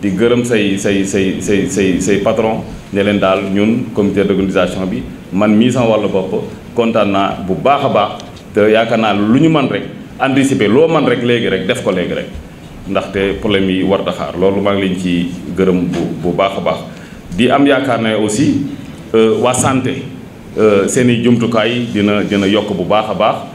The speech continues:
ba ñu mën a taxawee loolu. Ndax, euh, nit ñi, euh, lu ne dañ koy ñëwaale. Ñu am yaakaar ne, eh, ku fa ñëw, incha allah,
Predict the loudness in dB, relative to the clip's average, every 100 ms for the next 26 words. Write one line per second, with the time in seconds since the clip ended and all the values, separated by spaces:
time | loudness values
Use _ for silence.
0 | -18 -18 -4 2 4 4 4 2 0 -4
1 | -10 -12 -4 0 2 2 2 0 0 -4
2 | -8 -12 -18 -20 -20 -18 -2 0 0 -4
3 | -10 -16 -6 2 4 4 2 -2 2 4
4 | 6 4 2 -2 -6 -10 -12 0 4 4
5 | 0 -4 2 2 4 2 0 0 2 2
6 | 2 -2 -8 -14 -10 0 2 2 2 0
7 | -2 -2 -2 -6 -6 -12 -16 -16 -18 -14
8 | -4 -2 -2 -2 0 2 4 4 2 -2
9 | -8 -12 -14 -16 -16 -14 0 0 4 4
10 | 4 2 0